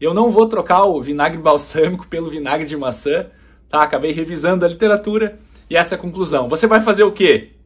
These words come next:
Você vai tentar? Você vai trocar, não vai trocar? Escreve aí pra mim. Eu vou deixar uma sugestão, já que eu falei sobre diabetes. É um vídeo que eu falei doze dicas pra você melhorar o controle glicêmico. São doze dicas comprovadas,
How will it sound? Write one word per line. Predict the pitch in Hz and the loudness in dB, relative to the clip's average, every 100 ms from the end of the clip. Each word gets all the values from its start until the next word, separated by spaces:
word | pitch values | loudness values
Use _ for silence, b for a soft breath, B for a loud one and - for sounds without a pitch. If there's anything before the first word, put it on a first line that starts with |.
| _ _ | _ _
Você | - 165 | -6 0
vai | 196 | 0
tentar? | 170 139 170 220 247 - - | 0 -2 4 4 2 -4 -20
Você | - 160 | -14 -6
vai | 170 | -6
trocar, | 147 139 214 220 | -4 0 2 2
não | |
vai | 170 151 | 0 -2
trocar? | 147 160 208 220 - - - | -6 0 2 2 0 -20 -20
Escreve | - 208 214 | -2 0 2
aí | 202 214 | 0 -4
pra | 190 | -6
mim. | 156 143 113 110 b b b | -4 -4 -6 -12 b b b
Eu | - | -8
vou | 196 | -2
deixar | 208 220 | 0 2
uma | 208 214 | 2 0
sugestão, | 220 202 170 - 185 240 | -2 -4 -4 -4 -2 -2
já | 180 151 | -4 -6
que | |
eu | 196 | -8
falei | 170 151 | -8 -8
sobre | 185 180 165 | -8 -10 -6
diabetes. | 175 110 135 180 - - - _ - _ _ _ _ | -6 -2 -2 -2 -8 -16 -20 _ -20 _ _ _ _
É | 123 | -10
um | 139 | -8
vídeo | 185 180 | -8 -8
que | 190 | -10
eu | |
falei | 180 156 170 175 | -6 -6 -6 -8
doze | 131 214 254 226 | 0 2 2 -2
dicas | 147 202 214 156 - _ - | -8 -10 -10 -14 -16 _ -12
pra | 147 | -12
você | 147 180 | -10 -12
melhorar | 175 196 185 160 | -8 -4 -2 0
o | 190 | 0
controle | 180 151 156 156 | -2 -8 -8 -8
glicêmico. | 151 - 113 113 | -12 -6 -8 -8
São | - 185 | -10 -6
doze | 269 233 | -6 -6
dicas | 226 240 | -6 -8
comprovadas, | 240 247 294 240 175 202 127 95 - _ | -8 -6 0 4 4 4 0 -10 -16 _